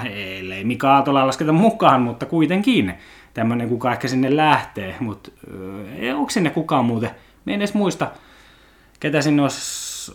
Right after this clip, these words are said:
onks sinne kukaan sanonut, että lähtis varmasti mukaan. No en tiedä, pitäisikö,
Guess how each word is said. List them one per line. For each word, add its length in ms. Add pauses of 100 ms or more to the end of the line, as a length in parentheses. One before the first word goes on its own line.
(120)
onks 360
sinne 220 (160)
kukaan 480
sanonut, 480
että 180
lähtis 640
varmasti 580
mukaan. 920 (640)
No 120
en 100
tiedä, 160
pitäisikö, 380